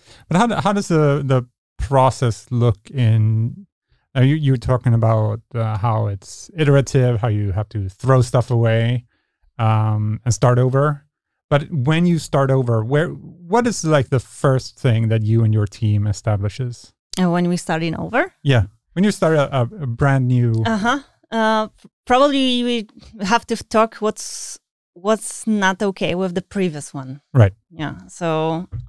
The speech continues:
Speaker 2: or maybe what we only have to, maybe there's not have to be everything throw away.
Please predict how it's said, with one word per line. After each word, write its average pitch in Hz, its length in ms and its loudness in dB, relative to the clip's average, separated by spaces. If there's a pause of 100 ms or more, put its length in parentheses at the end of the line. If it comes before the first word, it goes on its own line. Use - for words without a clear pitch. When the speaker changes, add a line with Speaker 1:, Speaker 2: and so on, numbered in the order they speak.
Speaker 2:
or 190 220 2
maybe 190 380 0
what 185 260 -4
we 185 380 -4 (160)
only 185 320 -2
have 180 320 -8
to, 175 200 -20
maybe 190 540 -4
there's 190 320 -2
not 208 240 -2 (340)
have 196 240 -2
to 208 100 0
be 180 380 -2 (640)
everything 190 480 0 (220)
throw 170 240 2
away. 160 420 -6